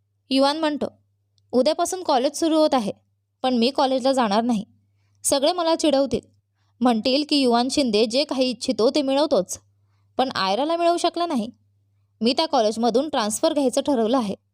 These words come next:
तुम्ही माझी ट्रान्सफर करून द्या." सोमनाथ म्हणतात, "Are you crazy?"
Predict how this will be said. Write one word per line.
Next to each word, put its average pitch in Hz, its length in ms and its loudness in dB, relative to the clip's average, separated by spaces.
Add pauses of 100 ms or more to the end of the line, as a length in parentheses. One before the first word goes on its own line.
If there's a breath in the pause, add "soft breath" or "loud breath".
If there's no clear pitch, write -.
(460)
तुम्ही 311 180 2
माझी 330 260 2
ट्रान्सफर 277 420 -2
करून 269 280 -2
द्या." 233 120 0 (880)
सोमनाथ 247 420 0
म्हणतात, 214 300 -2 (580)
"Are 196 120 0
you 233 140 -2 (100)
crazy?" 214 320 0